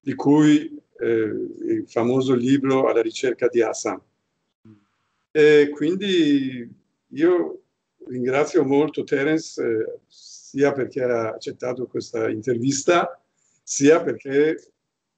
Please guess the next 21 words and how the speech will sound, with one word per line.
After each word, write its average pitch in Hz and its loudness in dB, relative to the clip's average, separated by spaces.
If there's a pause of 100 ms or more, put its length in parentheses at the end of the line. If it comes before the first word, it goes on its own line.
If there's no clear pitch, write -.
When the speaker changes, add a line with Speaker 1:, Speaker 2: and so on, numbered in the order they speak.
(140)
Speaker 1:
parla 135 -4
in 147 -2
italiano. 117 -8 (880)
Quindi 123 -6 (840)
sappiate 160 2
che 190 -4
lui 160 -4
non 143 -2
è 151 2 (160)
italiano, 117 -10 (380)
è, - -14
è 120 -10
Speaker 2:
Mm. - -8
Speaker 1:
americano, 143 -6
però 143 -2
parla 139 -4
benissimo 120 -8
italiano. 92 -16 (1300)
Ecco, - 0 (520)
benvenuto 156 2
e 131 0